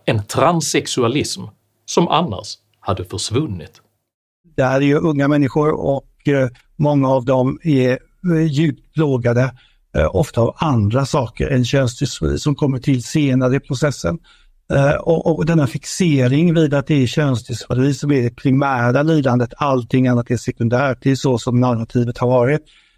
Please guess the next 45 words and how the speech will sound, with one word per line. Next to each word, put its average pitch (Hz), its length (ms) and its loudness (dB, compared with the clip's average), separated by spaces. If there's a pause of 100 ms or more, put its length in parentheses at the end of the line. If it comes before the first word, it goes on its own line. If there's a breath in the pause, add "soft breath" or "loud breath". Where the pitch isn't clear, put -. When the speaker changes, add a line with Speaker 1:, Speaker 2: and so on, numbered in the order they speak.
(140)
Speaker 2:
Det 156 80 2
gör 139 340 2
ju 127 80 0
att 123 120 -4
vi 143 160 2
inte 143 160 -2
kan 123 180 0
hjälpa 135 380 0
de 147 120 2
här 160 80 0
personerna 123 480 0
i 127 40 2
vården. 120 340 -2 (340 loud breath)
Och 175 160 2
att 160 100 -10
så - 160 -2
unga 165 380 2
personer 156 460 0
som 135 140 -4
sexton 156 480 -2
år 190 220 2
då 135 120 2
nu 135 160 2
smidigt 139 480 0
ska - 160 -6
få 147 100 -2
byta 147 260 0
juridiskt 131 460 0
kön 135 280 -2
kommer 127 200 -2
förstärka 127 760 -4
det 151 60 2
här 135 80 0
fenomenet. 139 500 -2
Så - 100 -10
det 165 120 2
är 160 100 2
jag 151 80 0
väldigt 160 360 -2
orolig 135 420 0
för - 80 -4
de 143 140 2
ungas 135 320 0
hälsa 147 320 -4
här. - 140 -6